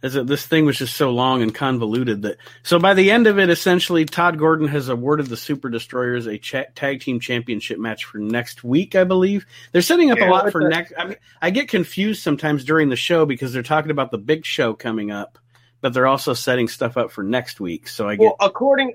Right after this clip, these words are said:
Speaker 2: according to the T V time frame, that's in a week and a half.
Speaker 1: Mm-hmm.
Speaker 2: So, yeah, I mean, they're, they're doing right by the timestamps of when this show airs. So, yeah, this is airing on the eighth, so what is it, the sixteenth and the nineteenth? So, yeah, a week and a half.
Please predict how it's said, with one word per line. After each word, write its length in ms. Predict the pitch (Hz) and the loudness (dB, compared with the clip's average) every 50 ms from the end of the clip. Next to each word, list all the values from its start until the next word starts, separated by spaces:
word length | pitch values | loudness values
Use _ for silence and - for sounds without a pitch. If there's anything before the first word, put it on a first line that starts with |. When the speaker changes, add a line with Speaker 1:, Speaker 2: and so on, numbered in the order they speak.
| - - | -2 -2
Speaker 2:
according 460 | 202 - 127 226 247 247 247 247 226 | -2 2 4 6 6 6 6 4 2
to 80 | 208 | 2
the 100 | 196 196 | 2 2
T 260 | 185 - - 202 202 196 | -2 -2 -6 -6 -6 -4
V 180 | 175 190 185 | -4 -4 -6
time 300 | 180 - 160 160 156 151 | -2 0 2 2 2 2
frame, 380 | - - 151 147 143 147 143 147 | 2 2 2 4 4 4 4 4
that's 240 | 170 196 208 - 185 | 4 2 2 2 0
in 80 | 175 | 2
a 40 | 160 | 2
week 280 | 127 139 143 131 - 120 | 2 2 -2 -4 -4 -2
and 80 | 117 | -2
a 60 | 110 | -2
half. 360 | 107 104 98 - - - - _ _ _ _ _ _ _ _ _ _ _ - | 0 -2 -4 -4 -6 -14 -20 _ _ _ _ _ _ _ _ _ _ _ -6
Speaker 1:
Mm-hmm. 300 | 117 110 107 110 101 95 - _ _ _ _ _ - - - _ - - - - | -4 -4 -2 -4 -6 -6 -10 _ _ _ _ _ -20 -20 -20 _ -20 -20 -20 -20
Speaker 2:
So, 680 | - - 160 160 156 151 151 147 147 147 147 135 127 - _ _ _ _ _ _ | -2 2 4 4 6 6 6 8 8 8 6 4 2 -6 _ _ _ _ _ _
yeah, 280 | - 196 190 175 170 156 | 2 4 6 6 6 6
I 60 | 160 170 | 4 2
mean, 200 | 180 180 180 185 | 2 2 4 6
they're, 120 | 208 220 | 6 6
they're 300 | 220 165 - 233 247 233 | 4 4 0 0 0 2
doing 340 | 214 247 247 247 233 214 190 | 6 6 8 8 8 6 6
right 260 | 185 185 190 190 190 | 6 6 6 4 4
by 260 | - 175 170 170 170 | 4 4 6 6 6
the 100 | 156 139 | 4 0
timestamps 1000 | - - - 151 151 156 156 135 - - - 113 110 110 110 107 - - 123 - _ _ _ _ _ _ _ _ _ _ _ - | -6 0 2 4 4 2 2 -2 -8 -2 0 0 2 2 0 -2 -6 -12 -12 -12 _ _ _ _ _ _ _ _ _ _ _ -2
of 220 | 131 135 131 131 | -2 -2 0 2
when 200 | 139 143 143 147 | 2 2 2 2
this 120 | 143 139 | 2 0
show 220 | - - 143 127 127 | 2 0 2 2 2
airs. 460 | 151 160 120 80 - - - - _ _ _ _ _ _ _ | 2 2 2 0 -4 -10 -16 -18 _ _ _ _ _ _ _
So, 200 | - 156 156 160 | 0 2 2 4
yeah, 320 | 185 202 185 135 110 104 | 4 4 4 4 2 2
this 220 | 113 156 175 - | 0 -2 -4 -2
is 220 | 165 151 143 127 - _ _ _ | -6 -6 -8 -8 -14 _ _ _
airing 380 | 147 160 165 165 160 160 156 151 | 2 4 6 6 6 4 4 2
on 100 | 147 143 | 4 4
the 60 | 147 | 4
eighth, 340 | 147 165 170 160 160 151 143 | 4 4 4 2 2 0 -4
so 300 | - - 147 147 147 151 | 0 2 4 6 6 6
what 120 | 147 143 | 6 4
is 100 | 131 123 | 4 2
it, 120 | 120 107 101 | -2 -6 -8
the 80 | 104 | -14
sixteenth 520 | 107 - - 151 139 - - 151 151 147 135 | -14 -6 -6 -6 -6 -6 -6 -6 -6 -6 -4
and 80 | 131 131 | -4 -4
the 60 | 127 | -2
nineteenth? 460 | 131 131 135 123 - 135 143 147 147 | -2 -2 -2 -2 -4 -8 -8 -8 -8
So, 60 | 170 | -8
yeah, 200 | 190 208 196 165 | -2 2 4 6
a 60 | 147 143 | 6 4
week 260 | 143 175 196 185 190 | 4 0 -2 0 0
and 100 | 180 170 | 2 2
a 40 | 156 | 4
half. 360 | 151 151 139 123 117 117 | 4 4 4 4 2 0